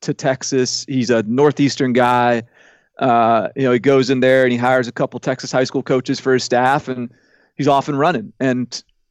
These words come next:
it's, and he's having a lot of success. And so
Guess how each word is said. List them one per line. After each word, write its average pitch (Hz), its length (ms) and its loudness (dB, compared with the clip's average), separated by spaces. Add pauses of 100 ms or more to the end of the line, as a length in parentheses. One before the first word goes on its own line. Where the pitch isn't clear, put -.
(140)
it's, - 320 -4 (180)
and 139 120 -2
he's 123 100 -2
having 143 240 2
a 131 40 -2
lot 143 160 2
of 127 60 -4
success. - 600 -6 (160)
And 135 260 0
so 135 380 2